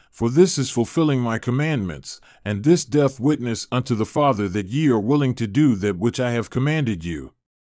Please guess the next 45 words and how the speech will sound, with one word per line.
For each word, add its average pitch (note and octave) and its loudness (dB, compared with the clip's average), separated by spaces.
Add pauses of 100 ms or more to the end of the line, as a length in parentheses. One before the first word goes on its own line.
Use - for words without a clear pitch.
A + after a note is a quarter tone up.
(760)
And A#2 0
this F3+ 4
shall C3+ 4
ye C3 4
always D#3 2
do C3+ 4
unto C3+ 0
those A#2+ 2
who A2 0
repent C#3+ 0
and G#2+ -2
are G#2 2
baptized A2 -2
in G#2 -4
my G#2+ -4
name, G2 -4 (240)
and G2+ -4
ye D3+ 2
shall C#3+ 2
do C#3+ 6
it B2 4
in G#2+ -2
remembrance B2+ 0
of A#2 0
my A#2 0
blood A2 0
which A2 -4
I A#2 0
have A2 -2
shed E3+ 2
for - -4
you, G2+ -2
that F#2+ -2
ye C#3 0
may C#3 4
witness B2 -2
unto A2+ -4
the G#2 0
Father C3 0
that F2 -4
ye B2+ 0
do A#2+ 0
always B2+ 2
remember A#2+ 0
me. D2 -6